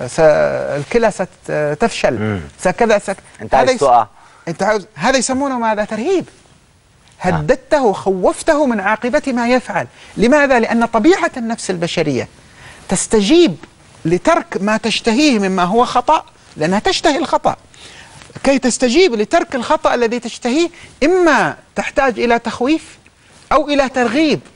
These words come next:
Speaker 1: لو تركتها سيحصل لك كذا، سيقوى بدنك، بصرك سيكون كذا،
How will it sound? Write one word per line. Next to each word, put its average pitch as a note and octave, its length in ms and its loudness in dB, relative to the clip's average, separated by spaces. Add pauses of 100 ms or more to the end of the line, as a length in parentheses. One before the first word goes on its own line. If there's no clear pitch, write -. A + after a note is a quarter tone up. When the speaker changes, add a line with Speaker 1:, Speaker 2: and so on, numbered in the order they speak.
Speaker 1:
لو F3+ 160 0
تركتها C4+ 680 0 (420)
سيحصل A3+ 1000 -2
لك A#3 260 -4
كذا، G#3+ 260 0
سيقوى G#3 440 0
بدنك، G3+ 380 -6 (140)
بصرك A3 380 0
سيكون A3 420 0
كذا، A3+ 280 0